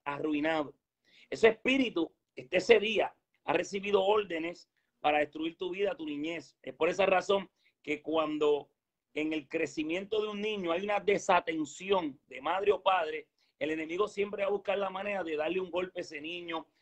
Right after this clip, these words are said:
Ocurren violaciones, abusos sexuales, eh, experimentación con el alcohol, con la droga. Entonces, este espíritu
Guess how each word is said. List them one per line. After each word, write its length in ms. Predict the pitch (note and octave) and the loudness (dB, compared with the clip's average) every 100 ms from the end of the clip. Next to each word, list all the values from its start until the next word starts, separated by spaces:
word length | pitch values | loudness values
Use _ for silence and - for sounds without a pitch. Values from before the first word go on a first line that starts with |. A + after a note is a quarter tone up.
| _ | _
Ocurren 420 | - C3+ E3+ F3 E3+ | -2 4 6 6 6
violaciones, 800 | D#3+ D3 C3 - D#3+ E3 D#3 C#3 | 6 6 2 0 4 4 2 0
abusos 320 | D3 D3+ C#3 | -2 -4 -6
sexuales, 640 | C3 D3+ D#3+ E3 D3 C3+ _ _ _ _ | -4 4 6 8 4 -2 _ _ _ _
eh, 500 | B2+ C3+ B2+ B2 C3 | -2 -2 -2 -4 -4
experimentación 760 | C#3 D3+ D#3 D3+ C#3+ C3+ D#3+ D#3 | 0 2 2 0 -2 -2 -2 0
con 140 | C#3+ | 0
el 60 | C#3 | 2
alcohol, 440 | B2 D3+ E3+ E3 | 2 2 2 2
con 140 | D3 | 0
la 100 | C#3 | -2
droga. 560 | C3 C#3+ E3+ D3+ C3+ C#3 _ _ _ | 0 2 2 0 -2 -4 _ _ _
Entonces, 300 | - G3+ - - | -8 2 2 4
este 260 | A3 - | 2 2
espíritu 720 | - - B3+ A3 D3+ C3+ - | -2 -2 -4 -2 -6 -8 -14